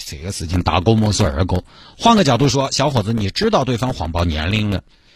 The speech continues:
那你倒是走啊，把他甩了呀，没用嘛。反正网恋这个东西呢，大家还是放聪明一点。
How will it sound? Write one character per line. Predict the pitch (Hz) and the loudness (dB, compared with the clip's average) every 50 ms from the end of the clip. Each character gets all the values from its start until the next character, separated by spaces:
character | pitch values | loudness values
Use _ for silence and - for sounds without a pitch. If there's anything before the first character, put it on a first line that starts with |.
| _ _ _ - | _ _ _ -2
那 | - 208 | 2 4
你 | 240 240 226 | 4 6 4
倒 | - 233 247 | 4 4 2
是 | 247 | 2
走 | 233 - - 180 151 120 95 85 82 | 2 0 0 0 0 0 0 -2 -4
啊， | 90 117 151 185 | -4 -4 -2 -2
把 | 175 156 | -4 -6
他 | 180 214 | -4 -4
甩 | - - - 165 123 95 82 82 95 | -4 -2 -2 -2 0 0 0 0 0
了 | 123 | 0
呀， | 165 180 175 - | 0 -2 -4 -6
没 | - 92 82 | -6 -6 -4
用 | 90 127 180 208 226 233 226 208 | -4 -4 -4 -4 -4 -4 -4 -4
嘛。 | 190 - - - - - - - | -4 -6 -8 -14 -20 -20 -14 -6
反 | - - | 0 2
正 | 233 233 | 2 4
网 | 214 170 98 78 87 110 | 4 4 4 2 0 0
恋 | 180 226 254 214 151 | 2 2 2 2 0
这 | 117 104 | -2 -4
个 | 101 | -4
东 | 98 101 98 | -4 -4 -6
西 | - 87 | -6 -6
呢， | 76 73 69 67 - | -8 -12 -14 -10 -6
大 | 117 110 | -4 -4
家 | 104 98 | -2 -4
还 | 92 | -4
是 | 92 | -6
放 | - - 98 | -6 -6 -6
聪 | 85 - - 156 196 | -4 -4 -2 0 2
明 | 214 165 92 | 4 2 2
一 | 85 82 | 2 -2
点。 | 71 - | -4 -8